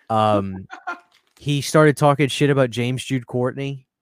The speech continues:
Speaker 1: And here's the funny thing. In, in that podcast, which the podcast guys, uh, they're fine. I-, it's not, I don't have a problem with those guys at all. I don't know them. And I, th-, it was the same thing that Sean Clark said. He goes, "The, the two du-,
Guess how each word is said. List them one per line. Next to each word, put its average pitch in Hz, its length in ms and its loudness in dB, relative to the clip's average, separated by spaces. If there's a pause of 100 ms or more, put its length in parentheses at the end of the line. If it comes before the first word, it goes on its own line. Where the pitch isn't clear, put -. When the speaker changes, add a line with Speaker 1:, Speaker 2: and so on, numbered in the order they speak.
(520)
Speaker 1:
And 117 600 -4
here's 160 320 4
the 170 120 0
funny 139 360 0
thing. 104 340 -8
In, 143 200 -4
in 151 220 -6
that 156 200 -4
podcast, 110 600 -6
which - 220 -2
the 165 80 -2
podcast 220 580 2
guys, 127 520 2 (580)
uh, - 60 -14 (120)
they're 185 320 6
fine. 107 640 0
I-, 135 40 -4
it's 139 280 -6
not, 165 100 -2
I 156 40 2
don't 170 80 6
have 175 80 4
a 151 60 -4
problem 156 260 4
with 143 100 -2
those 123 200 -2
guys 117 280 0
at 117 60 -2
all. 113 100 2
I 135 80 0
don't 147 180 0
know 147 200 4
them. 110 340 -4 (420)
And 127 160 -2
I, 123 160 -4 (120)
th-, 147 160 -4
it 147 40 -2
was 135 140 2
the 135 60 -2
same 156 240 2
thing 147 160 0
that 127 100 0
Sean 143 240 2
Clark 147 320 2
said. 104 300 -4
He 117 80 -6
goes, 120 240 0
"The, 135 200 -2
the 131 80 -8
two 185 240 -2
du-, 170 160 -4